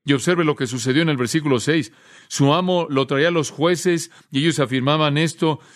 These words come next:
y ellos también lo llevaban a la puerta o a un marco de una puerta en donde había madera y su amo perforaba su oído y lo servía para siempre. Y si usted decía,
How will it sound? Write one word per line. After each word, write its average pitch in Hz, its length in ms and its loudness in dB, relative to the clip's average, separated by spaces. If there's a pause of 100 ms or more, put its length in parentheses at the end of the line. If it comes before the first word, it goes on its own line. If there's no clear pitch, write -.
(180)
y 139 320 4
ellos 160 320 0
también 156 500 0
lo 135 140 2
llevaban 160 600 0
a 139 120 -2
la 120 220 -2
puerta 151 520 0
o 131 120 -2
a 120 60 -2
un 147 240 -2
marco 147 300 -2
de 143 80 0
una 139 180 -2
puerta 151 460 0 (240)
en 127 120 0
donde 123 200 2
había 143 280 0
madera 143 600 0 (260)
y 160 120 0
su 127 260 -2
amo 156 400 0 (200)
perforaba 139 640 0
su 127 220 -6
oído 165 540 -2 (260)
y 127 80 -2
lo 123 140 2
servía 127 280 0
para 151 200 0
siempre. 170 420 -6 (680)
Y 131 100 -2
si 113 100 0
usted 180 220 2
decía, 175 400 -2